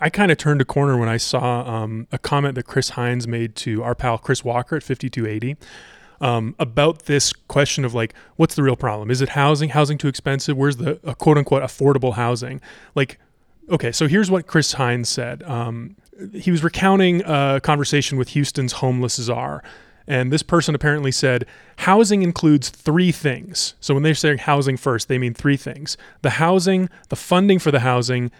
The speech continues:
and the funding for supportive services. He said you have to have all three legs of the stool for the stool to stand up. And I thought that was interesting because, and this is Hines saying this, because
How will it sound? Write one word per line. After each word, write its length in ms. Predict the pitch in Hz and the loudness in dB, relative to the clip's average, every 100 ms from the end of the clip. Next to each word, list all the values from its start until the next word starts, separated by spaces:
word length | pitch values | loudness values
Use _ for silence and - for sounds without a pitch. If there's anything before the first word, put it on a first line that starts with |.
| - | -8
and 100 | 131 | -6
the 60 | 131 | -2
funding 400 | - 160 160 143 | 0 2 2 -2
for 140 | 143 | -4
supportive 500 | - 139 - 131 120 | -4 -4 -2 -2 -2
services. 640 | - 123 127 - 117 - - - _ _ | -4 -6 -8 -10 -10 -12 -14 -20 _ _
He 120 | 156 | -2
said 260 | - 190 180 | 2 4 4
you 60 | |
have 180 | 151 165 | 2 0
to 60 | 135 | 0
have 180 | 143 135 | -2 -2
all 280 | 165 170 196 | 0 2 2
three 260 | - 196 | 0 0
legs 300 | 170 151 156 | 2 2 0
of 60 | 160 | -2
the 80 | 156 | -4
stool 320 | - 131 127 | -2 -2 0
for 120 | 135 | -4
the 80 | 120 | -6
stool 280 | - 131 131 | -4 -4 -4
to 60 | |
stand 360 | 127 127 123 131 | -4 -6 -6 -8
up. 220 | 117 123 - - - | -10 -14 -20 -20 -10
And 100 | - | -2
I 80 | 170 | 0
thought 180 | 208 196 | 2 4
that 120 | 170 | 4
was 120 | 156 | 4
interesting 640 | 185 233 214 - 139 165 175 - - - | 2 2 -2 0 0 -2 -8 -16 -16 -6
because, 540 | 143 - 196 165 175 | -2 2 2 2 -2
and 80 | 143 | -4
this 140 | 131 | -6
is 60 | 113 | -6
Hines 280 | 117 117 120 | -8 -8 -10
saying 240 | 123 131 | -10 -12
this, 240 | - 147 - - | -10 -10 -12 -8
because 480 | - - 185 165 160 | -4 4 6 6 4